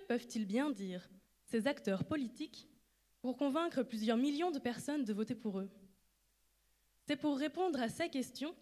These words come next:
que ma thèse se situe à la croisée de l'analyse du discours et de la philosophie politique. Merci.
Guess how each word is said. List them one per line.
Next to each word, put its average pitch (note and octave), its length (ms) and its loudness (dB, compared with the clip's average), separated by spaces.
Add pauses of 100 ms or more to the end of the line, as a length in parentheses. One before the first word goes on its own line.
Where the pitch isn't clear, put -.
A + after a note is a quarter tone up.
(400)
que C#4 60 2
ma C4 140 6
thèse C#4 400 4
se C4 80 2
situe C#4 300 0
à C#4+ 60 8
la B3+ 80 6
croisée B3+ 420 4
de G3 140 0
l'analyse D4+ 420 4
du C4 80 4
discours G#3+ 640 -2 (540)
et A#3+ 80 2
de A3+ 80 6
la A3 100 6
philosophie B3+ 500 2
politique. G#3 720 -4 (160)
Merci. F#3 420 -6